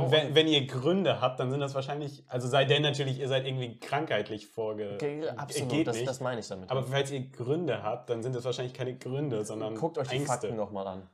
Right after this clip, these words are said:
Speaker 1: Ja.
Speaker 2: Ja? Jeder hat, äh, das Recht auf eine eigene Meinung, aber nicht auf eigene Fakten.
Speaker 1: Ein weise Worte, mit denen wir gerne diesen Podcast abschließen können.
Speaker 2: Okay, Tom. Mir war's eine Ehre.
Speaker 1: Mir war's eine
Speaker 2: Zwei
Speaker 1: Ehre,
Speaker 2: von
Speaker 1: mir
Speaker 2: den drei Filmen kann ich empfehlen.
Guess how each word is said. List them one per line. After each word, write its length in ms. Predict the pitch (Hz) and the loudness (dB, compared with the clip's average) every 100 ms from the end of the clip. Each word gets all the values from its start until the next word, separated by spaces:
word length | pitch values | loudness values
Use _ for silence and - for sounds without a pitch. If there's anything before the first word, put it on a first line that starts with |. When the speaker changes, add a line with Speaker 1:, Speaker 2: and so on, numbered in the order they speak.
| _ - | _ -10
Speaker 1:
Ja. 240 | 107 - _ _ _ _ | -8 -10 _ _ _ _
Speaker 2:
Ja? 120 | 117 113 _ _ _ - _ | -14 -14 _ _ _ -20 _
Jeder 280 | - 123 131 | -8 -4 -2
hat, 220 | 120 - - | -2 -6 -8
äh, 460 | 117 107 104 104 104 | -4 -2 -2 -6 -10
das 280 | 113 104 104 | -12 -12 -8
Recht 300 | 104 104 - | -8 -8 -12
auf 160 | 104 95 | -14 -12
eine 200 | 104 104 | -12 -12
eigene 260 | - - - | -12 -12 -10
Meinung, 460 | 104 117 117 113 | -8 -6 -6 -8
aber 140 | 104 95 | -8 -10
nicht 240 | 95 - | -12 -14
auf 160 | 113 - | -16 -14
eigene 320 | - 110 120 | -12 -12 -14
Fakten. 420 | - - _ 98 _ _ _ _ _ _ _ _ _ | -16 -20 _ -20 _ _ _ _ _ _ _ _ _
Speaker 1:
Ein 260 | 110 107 | -8 -4
weise 300 | 104 113 123 | 0 0 0
Worte, 240 | 104 113 110 | -2 -4 -4
mit 120 | 107 | -6
denen 120 | 110 | -6
wir 80 | 107 | -6
gerne 260 | 104 117 107 | -4 -4 -6
diesen 160 | 104 | -8
Podcast 320 | 101 101 101 | -8 -10 -8
abschließen 420 | 98 98 95 92 92 | -10 -12 -18 -18 -18
können. 160 | 98 - | -12 -8
Speaker 2:
Okay, 240 | - 214 | -4 -4
Tom. 240 | 123 92 - _ - | -6 -8 -12 _ -8
Mir 180 | 135 147 | -6 -4
war's 220 | 151 135 | -4 -6
eine 100 | 120 | -6
Ehre. 340 | 135 156 180 180 _ _ _ _ | -6 -6 -10 -12 _ _ _ _
Speaker 1:
Mir 140 | 120 127 | -2 -2
war's 140 | 131 | 0
eine 100 | 120 | 2
Speaker 2:
Zwei 120 | 131 | 4
Speaker 1:
Ehre, 100 | 135 | 4
Speaker 2:
von 80 | 127 | 4
Speaker 1:
mir 60 | 135 | 2
Speaker 2:
den 20 | |
drei 200 | 131 143 | 2 0
Filmen 280 | 135 143 135 | 0 -4 -4
kann 160 | 135 139 | -6 -6
ich 80 | 147 | -6
empfehlen. 560 | 139 135 135 139 139 | -10 -8 -8 -8 -10